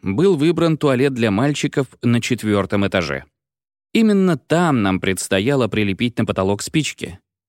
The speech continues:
Как это сделать, знал только Старостин.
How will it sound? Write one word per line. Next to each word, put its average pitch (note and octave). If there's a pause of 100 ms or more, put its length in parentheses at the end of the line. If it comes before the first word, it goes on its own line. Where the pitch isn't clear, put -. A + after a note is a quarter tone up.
(240)
Как G2+
это E2+
сделать, E3 (180)
знал D#3+
только C#3
Старостин. C#2+